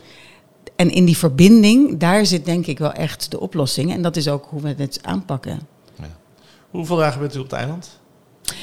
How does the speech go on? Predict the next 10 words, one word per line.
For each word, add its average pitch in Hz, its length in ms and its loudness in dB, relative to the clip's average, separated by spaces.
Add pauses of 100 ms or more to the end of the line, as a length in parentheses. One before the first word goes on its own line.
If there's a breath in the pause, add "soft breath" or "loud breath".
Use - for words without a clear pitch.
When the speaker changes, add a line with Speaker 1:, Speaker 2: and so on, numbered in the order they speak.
(220 loud breath)
Speaker 1:
Ik 185 140 2
ben, 208 240 6
eh, 190 420 4
er 190 80 4
nu 202 360 6
een, 175 500 4
eh, 160 520 4
bijna 208 300 4
een 160 80 -2
week. 127 400 -6